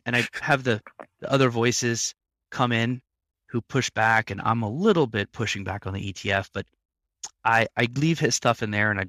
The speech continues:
try to let people just be their own jury on where they fall. But, uh, you know, I, I try to be fair. I try to,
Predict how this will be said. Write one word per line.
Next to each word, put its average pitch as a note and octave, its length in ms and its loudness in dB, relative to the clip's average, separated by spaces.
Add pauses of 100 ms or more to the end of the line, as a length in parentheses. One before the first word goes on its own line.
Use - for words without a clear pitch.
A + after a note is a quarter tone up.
(340)
try B2+ 120 0
to A2 60 2
let G2+ 140 0
people G#2 240 -4
just G2 180 -4
be G2+ 140 -2
their G2 160 -2
own G2+ 240 -4 (260)
jury G2+ 400 0 (840)
on G2 360 -4
where A#2+ 180 2
they G#2 140 2
fall. F#2 340 -4 (1200)
But, G2+ 240 -10
uh, G#2+ 140 -2
you A2+ 100 0
know, G2+ 80 0
I, F#2+ 160 0
I A#2+ 80 -4
try F3+ 220 4
to D#3+ 80 2
be C3 80 2
fair. G#2+ 360 4
I G#2+ 60 0
try B2+ 240 0
to, G#2 240 -2